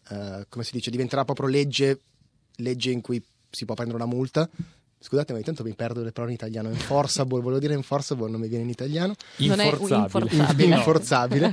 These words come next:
Speaker 3: No.
Speaker 1: che si chiama appunto G D P R, che sare-, che sta per General Data Protection Regulation, di cui una parte sono quei, quei banner che vedete nei siti che dice: "Sì, noi usiamo i cookies". Non so se avete
Speaker 3: Sì,
Speaker 1: mai,
Speaker 3: sì.
Speaker 1: se avete notato, che sono fa-, tra l'altro fastidiosissimi.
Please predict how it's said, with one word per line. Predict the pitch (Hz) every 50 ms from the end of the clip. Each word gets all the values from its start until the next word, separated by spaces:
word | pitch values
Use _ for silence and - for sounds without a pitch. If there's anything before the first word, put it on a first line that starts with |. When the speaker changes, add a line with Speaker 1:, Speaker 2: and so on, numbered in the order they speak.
| 123 113
Speaker 3:
No. | 113 117 107 87 -
Speaker 1:
che | - 139
si | 135 170
chiama | 139 175 170 156
appunto | 151 135 - - 156 135 139
G | 131 120 135 151
D | 135 151 156
P | 156 - 139
R, | 135 127 120 120 123 135
che | - - 117
sare-, | - 127 127 127 131 135 - - -
che | - 131 120
sta | - - 131 127
per | - 131 127 123 135 143
General | 135 107 135 139 139 143 135 135 131 120
Data | 117 127 131 - - 131
Protection | - - 123 120 - - 135 - - - 127 123 117
Regulation, | 117 127 127 120 123 110 101 98 101 - - - 143 170 190 - _ _ _ - _ _ _ _
di | - 139 147
cui | - 214 185
una | 139 139 156 180 165
parte | - 165 135 123 123 127 - 156
sono | 139 - 143 127 117
quei, | - - 135 131 131
quei | 123 - 143 139 143
banner | 135 143 151 160 165 165 147
che | - -
vedete | 123 135 139 - 135
nei | 135 131 123
siti | - 135 135 - 143
che | - 123
dice: | 120 120 117 - - 110
"Sì, | - - - 151 139
noi | 135 135 139 135
usiamo | 131 123 113 120 117 120 120
i | 107
cookies". | - - 110 101 - - 107 101 - - - _ _ _ _ _ _ _ _ _ _ _ _ _
Non | 127 120
so | 113 139
se | - 135
avete | 123 117 - 127
Speaker 3:
Sì, | 120
Speaker 1:
mai, | 127 123
Speaker 3:
sì. | 123 120 110
Speaker 1:
se | -
avete | 127 120 -
notato, | 131 127 113 - 117 - -
che | 107 131 117
sono | - 143 135 127
fa-, | 113 127
tra | - - 131
l'altro | 135 - 120
fastidiosissimi. | - 117 107 - - 113 117 110 104 107 101 - - - 127 151